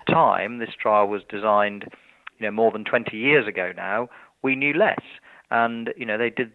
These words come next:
they did the trial design with the best intentions, and it was a positive trial, but it could have been so much better. So I've been arguing for some years now, um, and presenting, you know, just why we can expect so much more from the National Lung Cancer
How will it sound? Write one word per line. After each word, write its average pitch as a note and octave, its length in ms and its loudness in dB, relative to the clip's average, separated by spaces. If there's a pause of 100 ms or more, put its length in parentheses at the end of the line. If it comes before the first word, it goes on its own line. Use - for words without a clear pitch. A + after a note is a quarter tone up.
(140)
they A2+ 120 2
did A2 200 -2
the G#2+ 80 -4
trial A2 280 2
design A2 320 -2
with A2+ 100 -6
the A2 80 -6
best A2+ 240 -2
intentions, A#2 580 -6
and B2+ 180 0
it C3 100 -4
was A#2 100 -8
a B2+ 60 -6
positive - 440 -8
trial, C3 360 2
but - 320 -4
it - 120 -4
could E3+ 140 -4
have D3 100 -8
been C3+ 140 -10 (220)
so D3+ 180 -4
much C#3+ 280 -4
better. - 380 0 (540)
So B2 100 4
I've C#3 140 4
been A#2+ 140 2
arguing A2 520 0
for A2 160 -10
some A#2 240 -4
years B2 400 2
now, F#2+ 400 -6 (800)
um, A2 360 -2
and A2 120 -4
presenting, A2 720 -2 (360)
you A#2+ 120 -2
know, G#2 120 4
just C#3 400 0
why A2 480 2
we G#2 120 -6
can A2 100 -12
expect - 460 -4
so A2 120 0
much G#2 220 -8
more G#2 240 -2
from G2+ 160 -10
the G2+ 240 -8
National G2+ 320 -4
Lung G#2 120 -6
Cancer G#2+ 200 -8